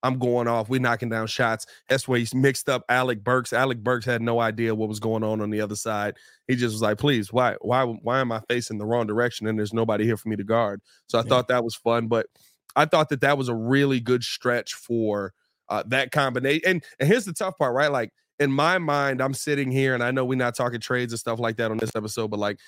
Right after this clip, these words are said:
Speaker 1: in my mind, I'm sitting here and I'm like, "All right, so if somebody do get moved, this is a combination we're gonna see. What does it look like?"
Speaker 2: Well, remember, before Ayo had to step into the starting point guard role, him and Kobe started developing a little bit of a chemistry that first year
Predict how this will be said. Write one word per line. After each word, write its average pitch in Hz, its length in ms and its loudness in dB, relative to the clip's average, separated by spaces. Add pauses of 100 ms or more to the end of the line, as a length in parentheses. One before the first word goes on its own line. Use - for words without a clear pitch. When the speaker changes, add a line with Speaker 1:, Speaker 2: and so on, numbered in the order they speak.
(140)
Speaker 1:
in 123 120 0
my 151 180 4
mind, 160 260 2
I'm 147 80 0
sitting 143 320 -2
here 143 140 4
and 131 80 0
I'm 139 120 0
like, 117 360 -2 (260)
"All 117 100 2
right, 123 120 0
so 120 120 -4
if 123 80 -4
somebody 160 300 2
do 139 160 0
get 123 160 -2
moved, 101 480 -6 (280)
this 143 200 2
is 123 80 -4
a 120 60 -2
combination 117 640 -2
we're 120 100 -2
gonna 107 180 -6
see. 110 240 -6
What 104 160 -6
does 104 140 -10
it - 100 -18
look 92 320 -14
like?" - 240 -20 (540)
Speaker 2:
Well, 233 160 6
remember, 220 580 0
before 180 540 0
Ayo 185 340 0
had 156 120 0
to 147 60 -4
step 147 300 -4
into 131 760 0
the 113 100 -2
starting 135 400 -2
point 180 260 -2
guard 117 220 -2
role, 95 300 -2
him 147 200 0
and 208 120 -4
Kobe 175 300 0
started 139 360 -2
developing 120 540 0
a 117 40 0
little 113 200 0
bit 110 140 0
of 107 140 -2
a 107 60 -4
chemistry 117 460 -2
that 110 200 0
first 196 360 -2
year 107 280 0